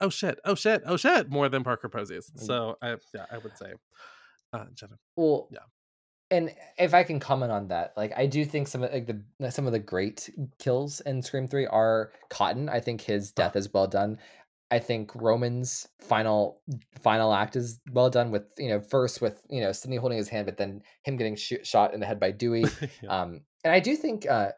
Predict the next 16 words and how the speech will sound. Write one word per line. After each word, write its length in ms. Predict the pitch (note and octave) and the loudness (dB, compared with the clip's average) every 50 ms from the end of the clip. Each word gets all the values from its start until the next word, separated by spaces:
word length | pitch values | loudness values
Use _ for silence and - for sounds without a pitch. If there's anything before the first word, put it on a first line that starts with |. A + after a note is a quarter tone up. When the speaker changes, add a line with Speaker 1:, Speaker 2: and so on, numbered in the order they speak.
| - D3+ | -8 -2
Speaker 2:
John 240 | C#3 D#3 E3 D#3+ C#3+ | 2 4 4 6 6
Milton's 400 | C3 C3+ D3 D#3+ D#3 C#3+ - - | 4 2 2 2 -2 -6 -6 -6
scene 260 | - A#2+ G#2+ F#2+ F#2 | -6 -6 -6 -6 -4
where 120 | F2+ F#2+ F#2+ | -4 -4 -4
he 120 | A#2+ A#2+ | -2 -2
gets, 260 | A#2+ A2 - - - C3+ | -4 -4 -4 -6 -8 -2
where 140 | C#3 B2+ B2+ | 0 2 2
his 140 | C3+ A#2+ - | 2 0 -2
throat 220 | - - B2 C#3 - | 0 0 0 0 0
gets 160 | D3+ D3 - | -4 -4 -2
slashed 280 | - F#2+ F2 C3 B2 - | 2 2 4 2 2 0
Speaker 1:
Ugh. 60 | G#2 | -6
Speaker 2:
in 40 | G#2 | -4
front 200 | - A2 A2+ D3+ | -2 -2 0 0
of 80 | D#3 C3+ | -2 -4
Sidney, 400 | - - E2+ D#2+ D#2+ D#2+ - | -4 -6 -6 -6 -6 -12 -12